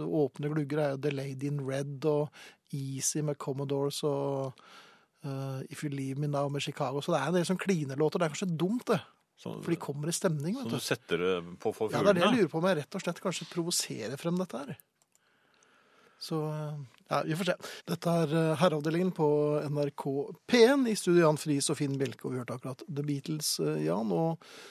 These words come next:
Speaker 1: i dag var det faktisk noen som, eh, mm, visste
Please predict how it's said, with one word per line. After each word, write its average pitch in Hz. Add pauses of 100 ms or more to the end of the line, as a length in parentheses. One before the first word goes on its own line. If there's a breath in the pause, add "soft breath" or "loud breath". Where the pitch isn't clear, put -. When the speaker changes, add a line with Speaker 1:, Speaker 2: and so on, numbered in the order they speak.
(300 loud breath)
Speaker 1:
i 175
dag 165
var 131
det 143
faktisk 127
noen 127
som, 131 (140)
eh, 123 (420 soft breath)
mm, 131 (340 soft breath)
visste -